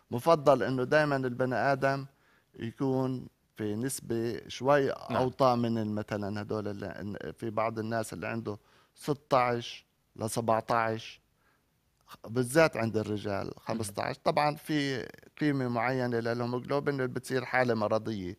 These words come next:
Speaker 2: مهم.
Speaker 1: بس هدول
Speaker 2: صحيح.
Speaker 1: بكونوا نسبة الهيموغلوبين أعلى بكتير.
Speaker 2: مهم.
Speaker 1: هدول الأشخاص بنطوا دم،
Speaker 2: مهم.
Speaker 1: ولكن لا يستعمل الدم تبعهم لحالات ص-، آه.
Speaker 2: لتسليط الضوء على مرحلة أخرى ربما من كل عملية التبرع أو ما بعد عملية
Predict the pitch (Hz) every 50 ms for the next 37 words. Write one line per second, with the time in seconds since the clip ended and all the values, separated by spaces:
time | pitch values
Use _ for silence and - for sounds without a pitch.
0 | _ - 123 107 98 90 92 113 - - 123 120 131 131 127 120 120 113 117 120
1 | - - 131 127 123 123 120 117 117 101 - - - _ _ - - 113 120 -
2 | - 120 127 - 120 117 113 110 107 104 110 117 117 113 113 120 123 120 120 120
3 | 110 - 117 123 120 117 113 110 107 101 - - - 131 147 - - _ _ -
4 | - - 117 147 147 151 147 139 135 139 117 131 - - - 143 147 - - 101
5 | - _ _ _ _ _ _ _ _ _ - - - _ _ _ - 107 - -
6 | - 107 117 165 185 180 175 - 151 135 123 143 147 160 180 185 - - 147 139
7 | 139 143 143 139 - 131 131 135 - _ - - - _ - 127 147 156 147 139
8 | - - - 127 127 127 123 117 113 117 113 107 127 127 123 107 - 107 107 113
9 | 113 113 113 113 113 95 - - - - 104 107 104 92 90 87 - - - _
10 | - - 110 104 104 107 104 98 104 104 - - - 98 - - 98 95 87 87
11 | 127 147 - 180 185 170 - 226 220 - 208 156 190 214 214 131 104 113 127 135
12 | 135 135 135 131 131 135 135 - - - - - 123 131 135 135 151 185 185 -
13 | - 190 170 147 139 139 139 - - 147 - - 131 104 98 113 113 110 107 107
14 | 104 101 107 107 - - 156 143 107 104 107 110 110 113 104 104 - - - -
15 | - 110 95 101 117 - 156 131 - 127 123 117 117 120 127 117 131 147 139 127
16 | 117 104 90 95 95 92 92 101 104 101